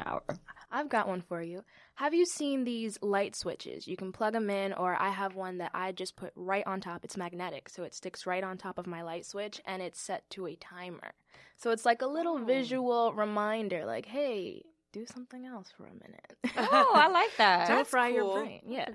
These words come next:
Speaker 1: Take
Speaker 3: Where
Speaker 1: notes
Speaker 3: did you,
Speaker 1: for this.
Speaker 3: where did you get that one?
Speaker 2: So I actually have a friend. Her parents are both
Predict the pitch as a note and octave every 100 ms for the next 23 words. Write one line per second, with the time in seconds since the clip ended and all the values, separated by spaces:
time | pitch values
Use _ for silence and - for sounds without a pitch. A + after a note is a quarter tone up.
0 | - A#3 G#3 B3+ - C4+ D4+ - - -
1 | - G3+ B3+ C#4 C4+ C4+ C4 - G#3 -
2 | F3 F3 F#3 G#3 _ _ - - B3 A#3+
3 | A3+ - A3+ A#3+ B3+ A#3 A#3 - A#3 G#3+
4 | G#3 F#3 - - G3+ E3+ - - G#3 -
5 | G3 F#3 G3 A3 F#3 F3 F3+